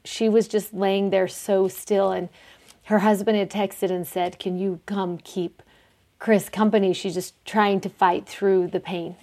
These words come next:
of this." And so I went over to her house and climbed up on the corner of her bed that was my corner of the bed. And even though I call it my corner, there's probably one hundred other women who will say it was also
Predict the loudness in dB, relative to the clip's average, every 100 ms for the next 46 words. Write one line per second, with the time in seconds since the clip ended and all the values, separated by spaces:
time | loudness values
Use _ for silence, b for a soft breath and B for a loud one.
0 | -8 -4 -2 -2 -4 -4 -8 -4 0 0
1 | -2 b b b b 0 4 6 8 6
2 | 6 4 4 4 6 6 4 2 -2 -2
3 | -8 b b 0 4 6 6 6 4 4
4 | 4 2 0 -2 0 2 2 2 0 4
5 | 4 2 -2 -2 -2 0 2 2 0 0
6 | 2 4 4 2 2 2 0 -6 B B
7 | B B -2 2 4 4 2 0 0 0
8 | 0 -4 -4 -6 -2 -2 0 0 -2 -4
9 | 0 2 4 4 4 0 -2 -2 0 2
10 | 2 0 0 2 0 0 -4 -4 -4 -4
11 | 0 2 2 0 -2 _ 0 0 2 0